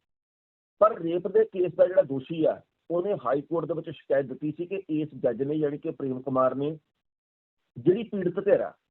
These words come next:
ਉਹਦੇ ਨਾਲ ਸਮਝੌਤੇ ਵਾਸਤੇ ਸੰਪਰਕ ਕੀਤਾ ਤੇ ਪੀੜਤਾ ਨੂੰ ਡੇਢ ਲੱਖ ਰੁਪਈਆ ਦਵਾਇਆ। ਹਾਈ ਕੋਰਟ ਨੇ ਇਸ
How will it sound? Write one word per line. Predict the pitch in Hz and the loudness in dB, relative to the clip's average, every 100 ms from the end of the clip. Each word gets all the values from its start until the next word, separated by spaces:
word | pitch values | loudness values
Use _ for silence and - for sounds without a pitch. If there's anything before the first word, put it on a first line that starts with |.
| _ _ _ _ _ _ | _ _ _ _ _ _
ਉਹਦੇ | 196 208 240 | 6 8 6
ਨਾਲ | 226 214 | 2 2
ਸਮਝੌਤੇ | 202 190 160 151 | 0 4 4 6
ਵਾਸਤੇ | 156 160 151 175 | 6 6 4 -6
ਸੰਪਰਕ | - 139 131 143 | -2 -2 0 0
ਕੀਤਾ | - 160 170 175 | -2 -4 0 0
ਤੇ | 185 190 - | -2 -12 -10
ਪੀੜਤਾ | 185 185 - 185 175 | -6 -4 2 4 4
ਨੂੰ | 160 135 139 143 101 | 2 -2 -2 -4 -2
ਡੇਢ | 151 202 | -2 0
ਲੱਖ | 208 175 160 | 0 0 -2
ਰੁਪਈਆ | 151 147 139 | -2 -2 -2
ਦਵਾਇਆ। | 123 127 95 95 _ _ _ _ _ _ _ | 2 0 0 -8 _ _ _ _ _ _ _
ਹਾਈ | - 147 196 | 2 4 4
ਕੋਰਟ | 180 196 196 | 2 2 2
ਨੇ | 196 214 | 2 2
ਇਸ | 185 170 | 2 -2